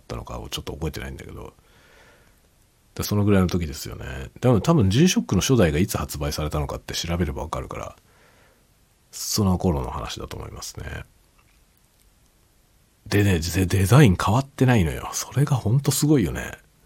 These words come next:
三十何年も経ってんですよ。三十何年も経ってて、シリーズずっといろんなの発売されててね。初代のやつと今のやつ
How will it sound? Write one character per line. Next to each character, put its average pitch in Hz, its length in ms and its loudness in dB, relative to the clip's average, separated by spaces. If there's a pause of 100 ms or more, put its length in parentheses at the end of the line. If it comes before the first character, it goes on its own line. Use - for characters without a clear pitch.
(920)
三 165 400 6
十 87 180 2
何 90 220 4
年 95 160 4
も 65 100 -4
経 73 100 -8
っ 69 40 -8
て - 180 -10
ん 50 80 -10
で - 60 -12
す - 120 -8
よ。 - 120 -12
三 156 280 2
十 101 140 2
何 90 180 0
年 85 120 0
も - 100 -8
経 - 100 -8
っ - 40 -10
て - 160 -12
て、 62 400 -8 (160)
シ - 180 -6
リ 123 140 4
ー - 20 2
ズ 65 140 -8
ず - 140 -8
っ - 20 -6
と - 180 -2
い 76 80 0
ろ 85 80 0
ん 90 80 0
な 101 80 2
の 87 80 0
発 - 200 -10
売 73 140 -6
さ 78 120 -8
れ 78 60 -8
て - 120 -12
て - 120 -14
ね。 - 260 -12 (1120)
初 - 220 2
代 120 200 6
の 71 60 -2
や 65 100 -4
つ - 120 -12
と 65 100 -6
今 98 180 0
の 69 60 -2
や 62 100 -6
つ 57 320 -12